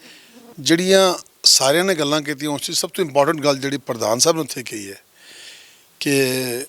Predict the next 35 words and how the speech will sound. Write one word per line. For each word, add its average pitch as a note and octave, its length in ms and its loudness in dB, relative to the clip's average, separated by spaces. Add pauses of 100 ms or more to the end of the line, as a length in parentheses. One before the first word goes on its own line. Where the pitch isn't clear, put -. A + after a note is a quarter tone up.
(200)
ਔਰ D3+ 80 8
ਇੱਕ - 100 2
ਫੋਰਮ F#3 320 6
'ਤੇ D#3+ 140 -4
ਕਹੀ B2 280 -6
ਹੈ, G#2 80 -8
ਔਰ, A2+ 180 -10
ਔਰ C3 220 -10
ਉੱਥੇ B2+ 260 -8 (760)
ਪੂਰੇ, D3 380 4 (200)
ਅ, B2 100 -6
ਮਤਲਬ A#2+ 360 -6 (300)
ਪੂਰੀ C3+ 180 -4
ਗਵਰਨਮੈਂਟ C#3 320 4
ਉੱਥੇ C3+ 180 -4
ਬੈਠੀ A#2 260 -2
ਦੀ G#2+ 120 -8
ਸੀ, A2 180 -2
ਪੂਰੇ A2+ 480 -6 (280)
ਸਿਵਲ - 380 0
ਸੁਸਾਇਟੀ A#2+ 480 -2
ਸੀ। A#2+ 140 0
ਇਹਨਾਂ C#3+ 200 -2
ਕਿਹਾ D#3+ 140 4
ਕਿ E3 100 -2
"ਬਈ E3+ 100 0
ਦੇਖੋ, D3 340 -2 (420)
ਇਹ C#3+ 40 -2
ਗਲਤ E3+ 300 4
ਰਿਊਮਰ E3+ 240 0
ਨਹੀਂ E3+ 140 -2
ਫੈਲਾਓ C#3 340 2 (920)
ਕਿ C#3+ 200 -4
ਗੁਰਦੁਆਰਿਆਂ C#3+ 520 2
ਨੂੰ C#3 260 -10